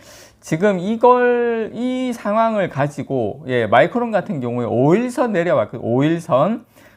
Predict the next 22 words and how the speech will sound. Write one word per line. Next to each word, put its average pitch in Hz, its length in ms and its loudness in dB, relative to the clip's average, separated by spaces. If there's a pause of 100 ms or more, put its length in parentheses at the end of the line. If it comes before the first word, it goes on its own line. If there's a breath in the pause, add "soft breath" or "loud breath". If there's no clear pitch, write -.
오일선 220 560 0
깨고 196 300 -2
내려왔는데, 127 720 0
물론 156 240 2
마이크론의 190 640 2
문제가 127 440 -4
아니라 107 680 -2
뭐 113 100 -2
에이아이 151 720 0
뭐 117 220 -2
이런 123 320 -4
시장 165 380 -4
자체에 147 480 -2
대한 123 500 -2
오라클하고 131 1040 0
여러 117 160 -6
가지 123 240 -2
이렇게 117 200 -6
이슈가 156 360 -2
있어서 123 400 -4
이렇게 127 160 -8
내려왔는데 123 840 0